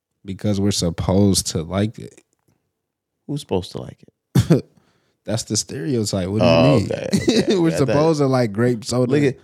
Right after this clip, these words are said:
Speaker 2: look at Corey backing us in the corners.
Speaker 1: No, you trying to back me into a corner.
Speaker 2: Marginalizing us black people.
Speaker 1: Of course not. I would never.
Speaker 2: Making us niggers once again.
Speaker 1: <laughs> Is it the sixties?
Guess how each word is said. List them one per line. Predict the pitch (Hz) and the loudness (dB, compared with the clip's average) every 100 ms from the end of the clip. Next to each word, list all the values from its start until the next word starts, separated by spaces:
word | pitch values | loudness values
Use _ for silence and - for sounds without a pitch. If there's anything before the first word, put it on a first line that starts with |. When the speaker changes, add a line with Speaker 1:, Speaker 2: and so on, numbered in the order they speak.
| _ | _
Speaker 2:
look | 117 | 0
at | 135 113 | 2 2
Corey | 120 107 | 2 2
backing | 85 98 95 90 | 2 2 2 0
us | 87 | 0
in | 82 | -2
the | |
corners. | 76 90 82 78 80 - | 0 0 0 -2 -6 -14
Speaker 1:
No, | 98 - - 85 78 - | -12 -6 -6 -6 -10 -12
you | 92 143 | -2 0
trying | 196 143 | 4 4
to | 127 | 4
back | 113 123 117 | 4 0 0
me | 120 143 | -2 -2
into | 135 110 | 0 2
a | 139 | 2
corner. | 131 123 123 | 4 4 2
Speaker 2:
Marginalizing | 117 113 107 104 104 98 98 | 2 2 4 4 4 2 2
us | 95 | 0
black | 90 95 92 - | 0 0 0 0
people. | 90 82 82 | -4 -2 -4
Speaker 1:
Of | |
course | 82 101 - | -2 -2 -2
not. | 87 | -6
I | 87 | -4
would | 87 87 | -4 -6
never. | 92 - 170 - - - - _ - | -4 -2 -2 -4 -6 -8 -16 _ -2
Speaker 2:
Making | 117 123 113 104 | 2 2 4 4
us | 101 | 4
niggers | 92 107 117 104 98 | 2 4 4 4 2
once | 92 95 92 | 2 0 0
again. | 87 90 90 403 226 | -2 0 2 2 2
Speaker 1:
<laughs> | 403 330 - 349 302 - - _ _ _ _ | 0 2 0 0 -2 -8 -16 _ _ _ _
Is | - 117 127 | -10 -2 0
it | 143 | 2
the | - | 2
sixties? | - 165 170 151 - 233 277 - | 2 2 2 2 0 0 0 -2